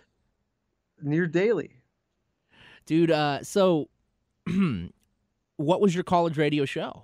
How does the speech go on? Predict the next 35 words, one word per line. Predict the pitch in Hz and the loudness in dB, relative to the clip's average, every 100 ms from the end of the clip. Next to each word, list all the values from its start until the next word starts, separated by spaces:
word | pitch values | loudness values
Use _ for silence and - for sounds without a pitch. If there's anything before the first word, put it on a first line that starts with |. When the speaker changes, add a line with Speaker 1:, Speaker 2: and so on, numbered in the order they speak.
| - | -10
Speaker 2:
Did | 143 131 | -6 -2
you | 139 | 0
do | 139 | 2
a | 127 | 2
metal | 113 120 123 | 0 -2 -6
show, | - 117 156 | -4 -2 0
or | 147 | 0
did | 139 | -2
you | 123 | -2
do, | 120 | -2
like, | 120 113 | -2 -2
a, | 110 92 - - | -4 -6 -10 -14
did | - 139 | -10 -8
you, | |
where, | 139 151 | -4 -4
did | 131 135 | -4 -6
you | 120 | -2
man | 127 143 | 0 0
the | 131 | -2
boards | 110 120 123 | -2 -2 -2
for, | - 131 | -6 -4
like, | 113 98 107 | -2 -4 -4
a, | 95 90 _ - - | -4 -6 _ -18 -8
you | 104 | -6
know, | 98 | -4
the | - | -2
N | 131 | -2
P | 120 117 | -2 -2
R | 107 113 | 0 -2
show, | - 117 110 107 | -2 -2 -2 -2
or | 104 | -4
what | 117 | -4
did | 117 131 | -4 -6
you | 147 | -8
do? | 160 | -8